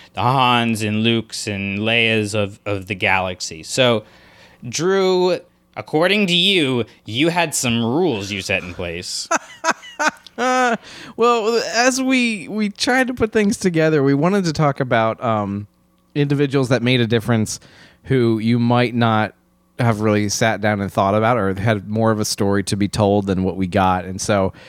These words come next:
Speaker 2: I was trying to look at characters that, um, kind of fit that mold of, like, okay, who is in-, integral to the story,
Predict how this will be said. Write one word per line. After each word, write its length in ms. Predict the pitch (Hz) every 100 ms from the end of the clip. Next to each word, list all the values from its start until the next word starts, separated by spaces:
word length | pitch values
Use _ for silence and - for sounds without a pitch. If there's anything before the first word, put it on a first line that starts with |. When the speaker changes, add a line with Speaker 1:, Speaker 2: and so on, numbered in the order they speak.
| - -
Speaker 2:
I 80 | 120
was 140 | 127
trying 240 | - 170 185
to 80 |
look 180 | 156 139
at 140 | 123 -
characters 760 | 135 131 113 - 104 104 92
that, 480 | 104 92 92 90 - _ -
um, 540 | 95 90 85 87 85 _ _ _ _ _ _ _ _ - - -
kind 180 | 143 147
of 80 |
fit 200 | - 139
that 200 | 120 113
mold 340 | 110 113 107 95
of, 120 | 95
like, 180 | 95 110
okay, 220 | 107 98
who 260 | 107 202 190
is 220 | 156 -
in-, 220 | 139 143 -
integral 480 | 127 120 160 151 143
to 160 | 139 120
the 100 | 117
story, 600 | - 160 135 98 90